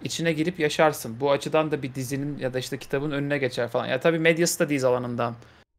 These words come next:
yaklaşıyor bu ol-, olaya. Ee, yani senin içinde bulunarak hikayesine etki edebildiğin bir hikaye yazılıyor ya holodeck'te. Bu, e,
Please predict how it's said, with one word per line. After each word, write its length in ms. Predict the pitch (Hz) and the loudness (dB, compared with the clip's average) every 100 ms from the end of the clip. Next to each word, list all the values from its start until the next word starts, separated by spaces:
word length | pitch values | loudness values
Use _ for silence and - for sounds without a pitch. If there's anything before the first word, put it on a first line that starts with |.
| _ | _
yaklaşıyor 560 | - 127 127 120 127 120 | -4 -4 -2 -4 -2 0
bu 100 | 120 | 2
ol-, 180 | 117 120 | 2 0
olaya. 400 | 127 120 165 247 - - _ _ - | 0 2 2 0 -6 -20 _ _ 2
Ee, 420 | 131 123 123 120 107 - - - - _ _ _ _ _ - - 160 | 8 8 8 4 -2 -20 -20 -20 -20 _ _ _ _ _ -20 -12 -4
yani 240 | 143 151 | -2 -4
senin 420 | - 170 196 240 | -4 -2 -2 -4
içinde 720 | - - - 180 180 214 185 | -10 -10 -6 -6 -4 -4 -2
bulunarak 720 | 165 165 180 190 196 180 - | -2 0 0 2 2 0 -2
hikayesine 640 | 160 - 156 156 160 175 175 | -2 6 6 6 4 2 2
etki 520 | 156 143 - - 147 | 0 -2 -2 2 6
edebildiğin 840 | 147 147 143 143 135 147 156 151 123 | 6 4 2 -2 -2 0 0 0 -2
bir 340 | 175 220 - - _ _ _ _ - | -2 -2 -6 -10 _ _ _ _ -8
hikaye 520 | 135 131 - 151 175 | -6 0 6 10 10
yazılıyor 540 | 180 151 127 123 151 214 | 10 8 4 2 4 6
ya 280 | 170 101 - | 4 4 -2
holodeck'te. 640 | - 123 120 107 107 - 107 _ _ - - | -2 0 2 0 -4 -8 -12 _ _ -20 -12
Bu, 400 | 127 185 262 - _ _ _ - | -2 0 0 -2 _ _ _ -2
e, 420 | 123 117 113 110 | 0 0 -2 -6